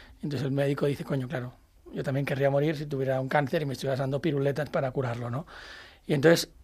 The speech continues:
empiezan a aplicar cuidados paliativos. ¿Y qué sucede? Que después de veinte, treinta, los años que sean de profesión, prácticamente no hay demandas persistentes de eutanasia. Lo cual quiere decir que la gente no quiere morir. La gente no quiere morir.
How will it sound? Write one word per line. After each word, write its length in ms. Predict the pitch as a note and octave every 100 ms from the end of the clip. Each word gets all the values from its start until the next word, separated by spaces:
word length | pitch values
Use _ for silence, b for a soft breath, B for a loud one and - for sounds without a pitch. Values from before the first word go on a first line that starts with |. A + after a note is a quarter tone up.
| - -
empiezan 340 | D3 D3+ E3+
a 40 | E3
aplicar 540 | - C#3 D#3+ E3+ E3+
cuidados 280 | E3+ D3 -
paliativos. 480 | C#3+ B2+ B2 C#3+ -
¿Y 80 | E3+
qué 120 | C#3
sucede? 400 | D3 E3+ F3 B3 b b b
Que 100 | -
después 240 | B2 C3+ C3+
de 80 |
veinte, 300 | C#3 D3+ D3
treinta, 520 | C#3+ D3+ D3 D3 D#3+ - -
los 120 | - D3
años 180 | C#3+
que 100 | -
sean 140 | D3+ D3+
de 80 | D3
profesión, 460 | D#3+ F3+ B3+ D4 - b b b b - -
prácticamente 640 | G#3 F3+ E3+ F3 D#3+ D#3+ E3+
no 60 |
hay 60 | E3
demandas 360 | D#3+ D#3 D#3+
persistentes 500 | - D#3 - F3 D3
de 60 | D3+
eutanasia. 460 | C3+ A#2+ A2 C#3+ - b b b
Lo 60 | F3+
cual 100 | E3
quiere 140 | F3+
decir 200 | E3 F#3
que 80 | D#3+
la 100 | C3+
gente 200 | D3 C3
no 100 | B2+
quiere 160 | C3 A2+
morir. 180 | A2 - - - - - - - - _ -
La 60 |
gente 180 | E3+ C3
no 80 | B2+
quiere 160 | B2
morir. 180 | A2+ A2